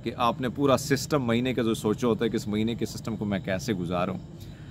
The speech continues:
तो बड़ा मुश्किल होता है सर्वाइव करना। तो मेरे लिए सर्वाइव करना इंतहाई मुश्किल हो चुका है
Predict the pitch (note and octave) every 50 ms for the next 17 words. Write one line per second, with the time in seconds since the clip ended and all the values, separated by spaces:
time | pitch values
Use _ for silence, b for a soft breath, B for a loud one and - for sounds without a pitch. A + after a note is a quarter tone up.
0 | B B - - D3+ D#3 F#3+ G#3 F3+ F3+ E3 - - F#3+ E3 A#2+ G#2 G2 - -
1 | F2 F2+ F2+ E2 - - G#2 F#2+ F#2+ G2 F#2+ F2 D#2 - F#2+ - - F2+ F2+ F2
2 | - G#2 G#2+ A2+ A#2 C#3 D3+ D#3+ E3 E3 E3 D3+ A#2 B2 B2 B2 C3 C3+ C3 G#2+
3 | C3 A#2 A2+ B2 A#2+ A2 G2+ - F#2 F2 G2+ A#2+ A#2 G#2+ G2+ - - B2 G#2 F2+
4 | F2 - - G#2 - F#2 E2+ D#2 D#2